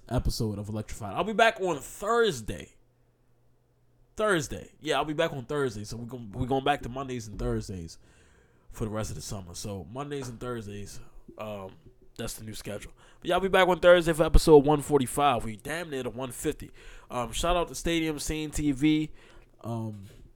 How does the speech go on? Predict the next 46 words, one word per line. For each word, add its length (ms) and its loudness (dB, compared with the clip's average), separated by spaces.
shout 240 2
out 120 2
to 60 0
my 120 -2
guys 320 0
over 200 2
at 80 -6
Sports 400 0
Headlines. 540 0
If 120 -10
you 80 -8
didn't 240 -6
see 260 -6
it, 100 -6
man, 120 -12
they 60 -6
made 200 2
a 40 0
big 240 0
announcement. 500 -8
It's 100 -6
over 240 -6
there, 180 -4
man. 200 -10
We 60 -6
got 200 -4
a, 60 -12
they 140 -10
got 140 -4
a 80 -6
new 160 -8
network 460 -4
coming, 320 -4
and 160 -4
your 80 -2
boy 320 2
is 260 -4
on 300 -4
it. 180 -20
Your 140 -4
boy 380 8
is 280 4
on 360 -8
it. 260 -14
I 180 -2
am 180 -2